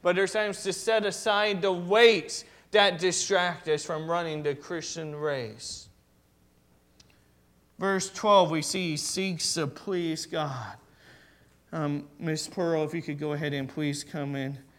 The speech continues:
play a song for a time of invitation.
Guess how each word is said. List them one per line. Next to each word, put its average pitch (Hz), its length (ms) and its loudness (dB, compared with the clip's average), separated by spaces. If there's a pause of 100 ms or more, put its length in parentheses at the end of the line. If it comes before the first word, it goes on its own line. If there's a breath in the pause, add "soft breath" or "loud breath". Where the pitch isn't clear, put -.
(480 soft breath)
play 165 240 2
a 151 60 2
song 147 520 0
for 143 260 -2
a 135 60 0
time 147 360 -2
of 135 160 -2
invitation. 131 1000 -4